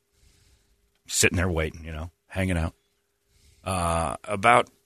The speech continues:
ten forty-five, phone rings. "Running a little behind. I'm gonna be all right." I'm like, "I'm good. We got till twelve." "You've got till twelve. I'm giving you the whole shebang today." Okay. Get a call back about eleven fifteen, eleven twenty. "Hey, man,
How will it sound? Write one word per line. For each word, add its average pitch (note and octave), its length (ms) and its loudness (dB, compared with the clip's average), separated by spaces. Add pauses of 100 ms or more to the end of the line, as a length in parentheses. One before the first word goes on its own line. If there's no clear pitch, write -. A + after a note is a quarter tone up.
ten D3 240 6
forty-five, A2 720 6
phone G#2 340 2
rings. F2 320 0
"Running C3 180 10
a - 40 8
little C#3 180 8
behind. B2+ 280 8
I'm A#2+ 60 4
gonna G#2+ 120 2
be A#2+ 80 4
all A2 60 8
right." G#2+ 60 8
I'm D3 80 8
like, D#3+ 120 4
"I'm E3 100 2
good. E3 260 4
We A2 120 -4
got B2+ 160 4
till C3+ 140 4
twelve." C#3+ 180 2
"You've F3 160 4
got F3+ 200 8
till E3 140 4
twelve. E3+ 320 2
I'm G#2+ 80 2
giving C#3 240 6
you B2 60 8
the A2+ 100 6
whole D3 200 6
shebang D#3+ 420 6
today." D#2+ 300 2 (600)
Okay. E3+ 220 8 (1000)
Get D#3+ 120 8
a D#3+ 40 4
call D#3+ 180 8
back C3+ 240 8
about G#2 160 8
eleven G2 580 6
fifteen, G#2 380 4
eleven F2 300 4
twenty. D#2 420 -4 (840)
"Hey, C#3 80 6
man, B2+ 200 6